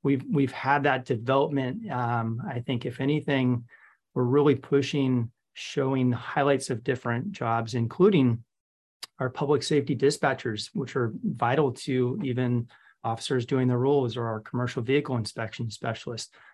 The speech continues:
all these different parts of the California Highway Patrol that make us run and make us, uh, so efficient to go out there and do our jobs for the safety and service of the people of California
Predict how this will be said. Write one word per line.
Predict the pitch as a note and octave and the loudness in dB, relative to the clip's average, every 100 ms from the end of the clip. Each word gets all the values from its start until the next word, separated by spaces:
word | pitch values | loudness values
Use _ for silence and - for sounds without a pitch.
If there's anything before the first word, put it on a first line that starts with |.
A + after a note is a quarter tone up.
| _ | _
all | C#3+ D#3 | 2 6
these | F#3+ E3 | 8 6
different | C#3+ D#3+ D#3 D3+ | 4 2 2 -2
parts | - C3+ C#3+ - - _ _ _ _ _ | 0 2 2 0 -8 _ _ _ _ _
of | D3 D#3+ | 0 2
the | D#3 | 2
California | D#3 C#3+ C#3 B2+ | 4 4 4 2
Highway | B2 B2 | 2 -2
Patrol | - C3+ B2 | -4 0 0
that | B2 B2+ | 0 0
make | B2+ C#3 | 2 2
us | C#3 B2 C#3+ | 0 -2 -2
run | B2 | 0
and | A2+ | 0
make | A#2+ A#2 | -2 -4
us, | B2 - - - - | -4 -4 -6 -10 -8
uh, | A2+ G#2+ | -6 -6
so | - D#3 B2 | -4 0 -2
efficient | A#2 C#3 C3 C#3+ B2 | 0 0 2 0 -2
to | - | -2
go | A#2 | -2
out | A#2 - | -2 -4
there | A#2+ | -4
and | A2+ G#2+ | -2 -2
do | A#2+ | 0
our | B2+ | 0
jobs | B2+ A#2+ A#2 A#2 | 0 -2 -2 -4
for | - B2 | -10 -10
the | A#2 | -10
safety | - A#2+ A2 A#2+ | -6 -6 -6 -6
and | G#2+ | -6
service | - A2 A2 G#2+ - - _ _ _ _ | -4 -4 -4 -6 -8 -14 _ _ _ _
of | D3+ E3 | -2 0
the | |
people | C3 C3 A#2 | 0 -2 -2
of | A2 | -4
California | A2+ A2 A2 A#2 A2+ A2+ | -2 -2 -2 -4 -2 -2